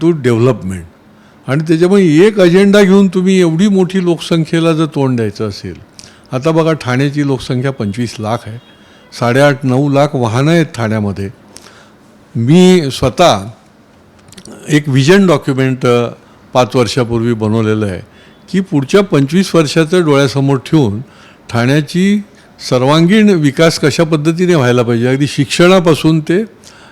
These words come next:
इन्फ्रास्ट्रक्चर, आणि त्याच्यामुळे त्या दिशेने तसंच सरकार पाहिजे की ज्याची दृष्टी आहे, दूरदृष्टी आहे. केंद्र सरकार आणि राज्य सरकार हे जर डबल इंजिन असेल सरकार, तर अधिक त्याच्यामध्ये डेव्हलपमेंटला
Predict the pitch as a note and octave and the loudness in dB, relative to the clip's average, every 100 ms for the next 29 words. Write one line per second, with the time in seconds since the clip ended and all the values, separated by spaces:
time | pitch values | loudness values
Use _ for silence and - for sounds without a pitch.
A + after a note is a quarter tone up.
0 | - C#3 C3+ C#3+ - B2+ - B2+ G2 A2 | -4 -2 2 0 0 -6 -4 -6 -6 -8
1 | - - - _ - D#3 G3+ F#3 E3 F3 | -20 -20 -20 _ -4 0 2 2 2 2
2 | F3+ F3+ F#3+ F#3+ F3 D3+ D#3 D3+ C3 D3+ | 2 4 4 4 2 2 2 2 -2 0
3 | D3+ D#3+ E3+ E3 - - _ - A#2+ - | 0 2 2 -2 -6 -14 _ -8 -4 2
4 | G#3 - D#3+ C#3+ D3+ C3+ B2 G#2 F#2+ G2+ | 2 4 2 2 2 2 0 -6 -6 -12
5 | G2 B2 A#2 A#2+ C3+ A#2+ A#2+ - E3+ A2+ | -10 -8 -8 -6 -6 -6 -6 -2 0 0
6 | G#2+ C#3 F3 C3+ G#2+ - G#2+ G2 G2 - | 0 2 2 0 -4 -6 -8 -8 -10 -16
7 | - - - _ - C3 C#3+ D#3+ D3+ C3 | -20 -20 -20 _ -2 2 4 2 0 0
8 | C#3 C#3+ C#3+ D3 C#3+ C3+ B2 A#2+ A#2+ B2 | 0 0 0 0 -2 -4 -6 -4 -4 -4
9 | B2+ C3 B2+ C#3 C3+ A#2+ B2+ C3 B2+ A#2+ | -4 -4 -2 -2 -2 -2 -2 -2 -2 -2
10 | D3 D3 D3 C#3+ B2 - A2+ - G#2 A2 | 0 0 0 0 -2 -4 -8 -8 -8 -6
11 | F#2+ - - - - _ - B2+ A2+ G2+ | -8 -10 -20 -20 -20 _ -8 -6 -4 0
12 | F#3+ - D3 C3+ C3+ C3 C3 C3+ B2 - | 0 2 0 2 0 2 2 0 -2 -12
13 | - - A#2+ A#2+ A#2+ B2+ C3 B2+ A#2+ | -20 -14 -2 2 2 0 0 0 0